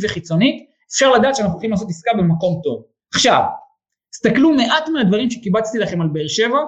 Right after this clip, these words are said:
אחרי זה תראו איך עשינו, אה, אותו דבר בדימונה, ובכל מקום שאנחנו משקיעים בו, כל אחד מהכללים האלה.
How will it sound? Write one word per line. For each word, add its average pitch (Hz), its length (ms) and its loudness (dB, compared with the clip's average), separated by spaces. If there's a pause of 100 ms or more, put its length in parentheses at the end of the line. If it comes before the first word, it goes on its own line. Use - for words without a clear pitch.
(200)
אחרי 233 100 0
זה 233 120 2
תראו 254 180 0
איך - 80 -4
עשינו, 254 280 -6 (300)
אה, 226 60 2
אותו 254 220 0
דבר 262 200 -2
בדימונה, 240 520 0
ובכל 175 400 0
מקום 269 160 -4
שאנחנו 214 300 -2
משקיעים 160 500 0
בו, 117 80 -4 (200)
כל 208 220 0 (180)
אחד 190 300 -2
מהכללים 143 480 2
האלה. 98 140 -8